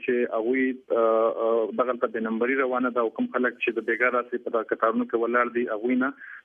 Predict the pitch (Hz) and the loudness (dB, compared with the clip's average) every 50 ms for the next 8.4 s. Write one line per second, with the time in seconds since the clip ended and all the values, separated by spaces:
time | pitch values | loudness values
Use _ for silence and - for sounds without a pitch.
0 | - 120 117 107 131 139 135 131 - 135 127 120 - 127 120 - - 123 117 - | -2 -2 0 2 0 0 0 0 0 -2 -2 0 -2 -2 -4 -2 -4 -4 0 0
1 | 135 127 120 127 123 120 113 113 135 131 131 123 127 117 123 127 123 123 120 120 | 0 0 2 0 0 0 0 0 0 -2 -2 -2 -4 -2 -2 -2 -2 -2 -4 -4
2 | 123 117 117 117 117 120 127 139 139 - 135 127 135 131 - - 131 131 135 139 | -4 -4 -2 0 0 0 0 -2 -2 -2 -2 -2 -2 -2 -2 -2 0 0 0 -2
3 | 139 - - - - - _ - 120 113 - - 147 156 151 151 139 131 - 120 | -4 -10 -20 -20 -20 -8 _ 0 0 0 2 2 2 2 2 0 -2 -4 -4 -2
4 | - 120 120 123 127 120 117 120 123 117 - 120 120 113 113 113 113 117 113 110 | 0 0 2 2 0 0 0 -2 -2 -2 0 0 0 0 0 -2 -2 -2 -2 -2
5 | 110 - 135 131 131 127 127 117 117 107 117 113 113 - 127 127 120 120 120 117 | -2 0 0 2 2 2 2 0 0 0 0 0 0 0 -2 0 0 0 -2 -2
6 | 110 117 110 - 113 120 117 113 110 107 110 110 110 107 - - 127 123 120 120 | -4 -4 -4 -2 0 0 0 0 0 0 0 0 0 0 0 0 0 0 0 0
7 | 110 110 - - 120 120 117 - 117 - - - 117 120 113 - 113 110 117 123 | -2 -4 -4 -2 -2 -2 -2 -2 -6 -2 0 0 0 0 -2 -2 0 0 0 0
8 | 117 120 117 117 113 117 120 131 | 0 -2 -2 -2 0 0 0 -2